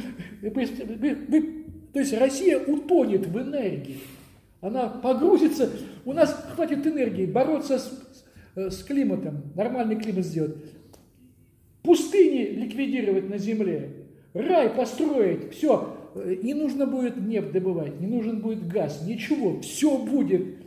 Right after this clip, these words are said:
за счет этой энергии. Вот куда на-, надо вот направить силы. Вот сюда, вот в этом направлении. Вот.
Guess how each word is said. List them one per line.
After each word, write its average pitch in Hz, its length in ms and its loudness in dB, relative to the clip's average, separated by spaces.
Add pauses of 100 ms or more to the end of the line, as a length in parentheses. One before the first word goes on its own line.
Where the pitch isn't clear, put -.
(200)
за 180 180 0
счет 208 220 -2
этой 202 280 -2
энергии. 170 380 -6 (440)
Вот 269 260 2
куда 214 220 0
на-, 170 260 -2
надо 180 220 -2
вот 170 200 -2
направить 180 480 -4
силы. 165 400 -4 (840)
Вот 170 160 -4
сюда, 214 380 0
вот 151 120 -8
в 190 60 0
этом 151 220 -2
направлении. 196 760 -2 (680)
Вот. 156 80 -12